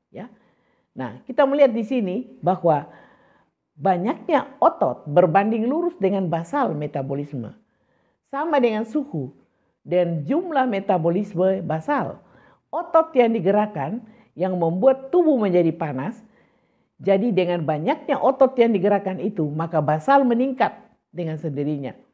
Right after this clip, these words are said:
Meningkatnya gerakan otot, basal metabolisme yang naik, suhu tubuh yang naik, kekebalan juga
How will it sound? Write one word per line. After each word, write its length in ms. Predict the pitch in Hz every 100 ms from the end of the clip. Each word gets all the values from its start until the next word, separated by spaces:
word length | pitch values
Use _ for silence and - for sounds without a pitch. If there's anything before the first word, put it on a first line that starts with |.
| _ _ _ 165
Meningkatnya 880 | 185 180 175 285 330 294 285 285 294 - _ _ -
gerakan 540 | 190 185 180 147 -
otot, 560 | 233 285 285 277 - _ _
basal 400 | - 160 175 254
metabolisme 640 | 262 247 247 214 254 220 208
yang 240 | 220 214
naik, 300 | 196 185 208 - _ _
suhu 320 | 339 285 262
tubuh 240 | 277 226
yang 240 | 220 175 170
naik, 220 | 156 156 - _ _
kekebalan 640 | - 285 220 165 170 160 151
juga 320 | 147 135 139